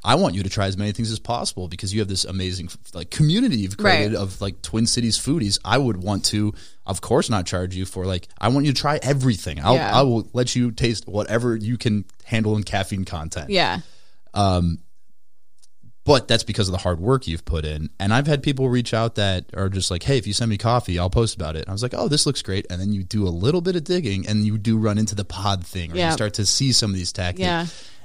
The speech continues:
Speaker 1: And to be honest, I think the correlation I've formed is that the people who do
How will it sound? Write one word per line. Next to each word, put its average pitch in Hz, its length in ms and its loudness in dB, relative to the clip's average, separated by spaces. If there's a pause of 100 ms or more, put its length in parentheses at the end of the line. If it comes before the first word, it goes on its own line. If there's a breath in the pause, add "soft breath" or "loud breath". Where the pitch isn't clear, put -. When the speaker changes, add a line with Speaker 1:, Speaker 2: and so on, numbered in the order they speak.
Speaker 1:
And 92 260 2 (200)
to 120 100 2
be 117 160 4
honest, 131 300 2
I 98 60 2
think 139 220 0
the 98 80 -2
correlation 104 480 2
I've 110 200 4
formed 80 500 -2
is 90 100 -2
that 95 160 0
the 87 80 -4
people 95 380 -2
who 87 220 -6 (160)
do 131 400 0